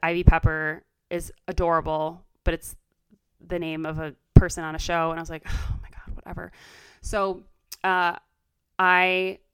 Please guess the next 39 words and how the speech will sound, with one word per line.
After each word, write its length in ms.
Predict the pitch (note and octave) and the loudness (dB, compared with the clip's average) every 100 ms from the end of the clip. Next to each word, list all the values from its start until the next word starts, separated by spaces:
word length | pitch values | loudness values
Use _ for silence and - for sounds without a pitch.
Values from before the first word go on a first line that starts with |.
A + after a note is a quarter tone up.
| _ _ - | _ _ -6
we 140 | G3+ | 4
had 280 | G3 A#3 A#3+ | 4 6 2
a 60 | |
different 460 | A3 - F#3+ F#3+ F3+ | 0 0 0 0 -4
name. 400 | E3 D#3 D#3 D#3 | -6 -6 -6 -6
I'm 80 | A3+ | -6
just 100 | B3+ | -6
gonna 100 | F#3+ | -8
say 140 | - E3 | -8 -10
it, 80 | |
doesn't 140 | F3 F3+ | -10 -6
matter. 180 | E3 D#3 | -6 -2
We 120 | G3 | 0
had, 160 | G3 F#3+ | 0 0
we 140 | F#3+ | -2
liked 180 | F3+ F3+ | 6 6
the 60 | G3+ | 4
name 200 | G#3 G#3 | -4 -4
Remy. 440 | C#3+ C#3 D#3+ F#3 - - - - | -6 -6 -12 -14 -20 -20 -10 0
Um, 580 | F3+ E3+ E3 E3 E3+ - - _ _ _ | 2 2 -2 -8 -10 -14 -16 _ _ _
but 360 | F3 F3 E3 - - | 4 6 4 0 -4
I 400 | E3 E3 E3 - F3 | -2 -2 -4 -6 -8
did 340 | E3+ D#3+ E3+ - _ _ - | -6 -6 -8 -10 _ _ -10
meet 280 | E3+ E3 | -6 -6
two 140 | - F#3 | -6 -4
dogs 300 | E3 D#3+ - | -4 -4 0
<laughs> 0 | |
named 160 | - - | 10 12
Remy 480 | A3+ G3+ G3 G#3+ - | 12 8 -2 -6 -10
while 500 | F3+ F3+ E3 E3 E3 | 0 2 4 2 -2
we 160 | F3+ F3 | -4 -4
were 160 | E3+ | -2
liking 300 | E3 D#3+ F3 | -4 -4 -6
the 80 | E3 | -8
name. 200 | D#3+ D#3+ | -8 -8
And 80 | D#3+ | -8
I 40 | |
was 100 | D#3+ | -8
like, 280 | - - _ | -8 -8 _